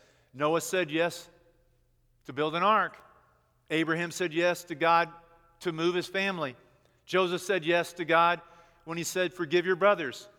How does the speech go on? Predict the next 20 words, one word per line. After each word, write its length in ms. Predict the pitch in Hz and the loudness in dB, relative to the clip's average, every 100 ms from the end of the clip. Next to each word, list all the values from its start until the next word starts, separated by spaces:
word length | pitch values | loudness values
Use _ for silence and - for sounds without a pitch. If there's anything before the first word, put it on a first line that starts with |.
| _ _ - | _ _ 0
Moses 360 | 160 190 180 160 | 4 4 2 -2
said 280 | 196 185 | 0 0
yes 220 | 151 170 - | 2 0 -2
to 100 | 160 | 0
God 400 | 170 175 175 - | 2 2 0 -6
to 420 | 180 175 170 156 - _ - | -2 0 0 -4 -12 _ -2
go 120 | 170 | -2
to 100 | 175 | -2
Pharaoh 520 | - 190 190 151 139 | 0 2 2 0 -2
and 100 | 143 | -4
confront 380 | 160 143 208 185 | -8 -4 -4 -4
him, 80 | 135 | -6
to 100 | 147 | -2
let 180 | 160 | -2
the 100 | 175 | 0
Israelites 500 | 170 151 170 165 - | -2 0 0 0 0
go. 300 | 160 180 143 - - _ _ _ | 0 2 0 -6 -20 _ _ _
Rahab 380 | 170 202 202 185 | 2 4 4 0
said 260 | - 202 151 | -2 -6 0
yes 360 | 180 180 - | 2 2 -4